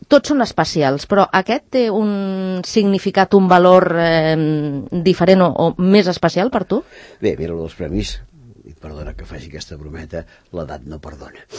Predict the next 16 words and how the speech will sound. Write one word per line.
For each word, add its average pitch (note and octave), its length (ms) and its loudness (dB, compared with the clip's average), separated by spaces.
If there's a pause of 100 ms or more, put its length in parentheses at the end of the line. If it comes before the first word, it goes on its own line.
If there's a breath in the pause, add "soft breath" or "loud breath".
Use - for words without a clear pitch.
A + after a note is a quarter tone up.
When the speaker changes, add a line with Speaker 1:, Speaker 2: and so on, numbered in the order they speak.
(160 loud breath)
Speaker 2:
I F2 340 -14
a E2 60 -12
mesura E2 400 -8
que F2 100 -14
van E2+ 160 -12
passant D2 240 -16
els F2 140 -12
anys, F#2 220 -8
doncs, E2+ 240 -6
evidentment, D#2 580 -10
has D#2+ 80 -14
anat E2 160 -16
acumulant E2+ 400 -14
activitats G2 560 -6 (300 soft breath)
i E2 100 -10
aleshores E2+ 760 -10